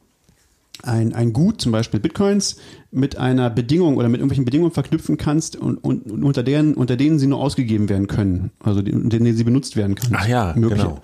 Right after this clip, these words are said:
Speaker 1: Zum Beispiel kannst du sagen, diese Bitcoins, die kann ich, wenn sie ausgegeben werden, immer noch einen Monat zurückholen. So. Und das geht in Bitcoin jetzt nicht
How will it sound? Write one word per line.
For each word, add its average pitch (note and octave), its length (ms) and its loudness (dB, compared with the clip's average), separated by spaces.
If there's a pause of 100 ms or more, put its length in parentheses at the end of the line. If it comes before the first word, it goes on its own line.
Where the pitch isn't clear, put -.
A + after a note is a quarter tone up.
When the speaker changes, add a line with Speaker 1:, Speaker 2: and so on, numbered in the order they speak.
(140)
Speaker 1:
Zum A#2+ 140 -2
Beispiel C3 180 0
kannst C#3+ 200 0
du C#3 40 0
sagen, C3 320 0 (260)
diese A#3 160 2
Bitcoins, G3+ 500 0 (560)
die F#3+ 160 2
kann E3+ 220 2
ich, E3+ 280 0
wenn C3+ 180 0
sie C3 180 0
ausgegeben F#3+ 520 0
werden, E3+ 200 2
immer G#3 180 2
noch F3+ 120 0
einen E3 180 2
Monat D#3 200 2
zurückholen. A2 720 0 (420)
So. G2+ 320 -4 (140)
Und B2 140 -6
das C3 80 0 (120)
geht D3+ 140 2
in B2+ 60 4
Bitcoin D3 320 2
jetzt C3+ 180 -2
nicht F3 300 0